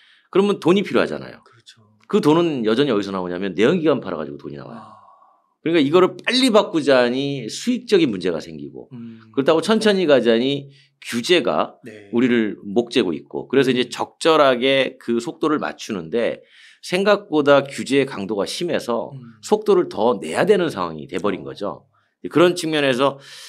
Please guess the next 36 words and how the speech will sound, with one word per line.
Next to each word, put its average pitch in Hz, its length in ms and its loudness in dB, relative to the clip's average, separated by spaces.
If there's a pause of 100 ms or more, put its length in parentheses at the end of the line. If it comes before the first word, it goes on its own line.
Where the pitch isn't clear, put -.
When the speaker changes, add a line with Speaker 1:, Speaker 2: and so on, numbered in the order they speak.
(120)
Speaker 1:
지금 160 500 0
보면은 135 880 0 (220)
현대기아차가 117 1400 2
대략 107 320 -2
글로벌에서 110 500 0
약 - 120 -4
한 98 80 -4
사점사 120 420 -6
퍼센트 110 340 -6
일 113 120 -4
분기에 107 240 -2
차지한다고 104 420 -6
했잖아요. 107 460 -6 (420)
그러니까 101 140 0
이거를 120 500 2
이제 - 160 -16
빨리 113 920 -2
더해서 101 640 -2 (540)
뭐 80 220 -14
한 107 260 -8
팔에서 156 420 0
구 - 80 -20
퍼센트, 104 580 -6
Speaker 2:
네. 117 100 -16
Speaker 1:
한 - 80 -14
십 - 160 -12
퍼센트까지는 127 760 -2
Speaker 2:
어, 80 160 -20
두 123 120 -20
배 117 100 -18
이상. 104 200 -6
Speaker 1:
예, 98 200 0
최대한 143 280 -2
빨리 131 240 -2
높여주는 92 480 -6
것이 113 400 -10